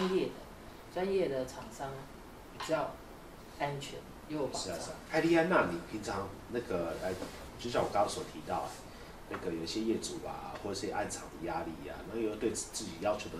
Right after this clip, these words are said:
Speaker 2: 这么的，要求完美来讲的话，那你平常压力一定很大。那你是怎样释放？
Speaker 1: 嗯。呃，我会在家里唱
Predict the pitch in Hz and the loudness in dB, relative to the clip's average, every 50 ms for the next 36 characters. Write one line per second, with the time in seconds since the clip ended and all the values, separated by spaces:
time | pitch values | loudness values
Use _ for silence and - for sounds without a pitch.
0 | - - - 151 147 120 107 98 90 87 90 85 82 - - - - - - - | -6 -2 0 0 2 0 0 -2 -4 -2 -2 -2 -4 -4 -6 -8 -8 -8 -6 -6
1 | - - - - - - - - - - - - - - - - - 127 127 123 | -6 -6 -6 -6 -6 -6 -6 -6 -6 -6 -6 -6 -6 -8 -6 4 6 8 8 8
2 | - - 92 90 90 90 90 95 82 78 78 80 80 - - - - - - - | 6 4 4 6 6 4 4 2 -2 -2 -2 -2 -2 -4 -6 -8 -8 -10 -10 -6
3 | - 85 80 - - 113 117 107 90 - - 101 90 - 87 87 95 95 90 92 | -4 -4 -4 -4 -4 -4 -2 -2 -2 -4 -4 -6 -6 -6 -4 0 0 0 0 0
4 | 92 87 - 85 82 - - - - 76 76 - - - - - - - 120 117 | -2 -4 -6 -8 -10 -10 -12 -8 -6 -6 -6 -6 -6 -10 -12 -14 -8 -4 -2 -2
5 | 98 85 80 76 - - 95 - 87 87 87 87 - - - 92 82 - - 80 | 0 0 -2 -2 -4 -4 -4 -4 -4 -4 -4 -4 -6 -4 -4 -4 -4 -2 -4 -4
6 | - - - - - - - - - - - - - - - - - - - - | -4 -6 -10 -14 -14 -14 -14 -14 -14 -14 -14 -14 -14 -14 -14 -14 -14 -12 -12 -10
7 | - - - - - - - - - - - 180 165 160 165 185 220 208 202 214 | -10 -10 -10 -8 -8 -8 -10 -10 -10 -6 -2 0 2 2 4 4 4 4 4 4
8 | 202 202 202 202 202 202 180 151 147 190 202 | 2 4 4 2 2 2 0 0 0 -2 -2